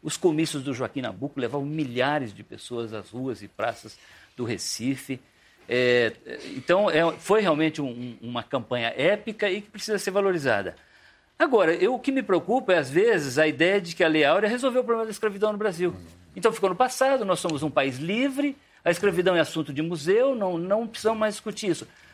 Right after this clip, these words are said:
O, o vinte de novembro lembra que essa história é uma história de enfrentamento, de superação,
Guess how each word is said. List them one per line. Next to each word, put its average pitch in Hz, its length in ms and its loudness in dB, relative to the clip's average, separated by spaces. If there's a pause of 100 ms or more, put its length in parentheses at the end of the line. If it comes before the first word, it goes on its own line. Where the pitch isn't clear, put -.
(140)
O, 214 160 2 (180)
o 170 40 0
vinte 160 280 -2
de 147 60 -4
novembro 156 440 0
lembra 196 380 2
que - 80 -2
essa 180 140 -2
história 165 360 0
é - 20 0
uma 208 100 -4
história 139 260 0
de 123 100 -8
enfrentamento, 156 1160 0 (300)
de 139 100 -10
superação, 165 1000 2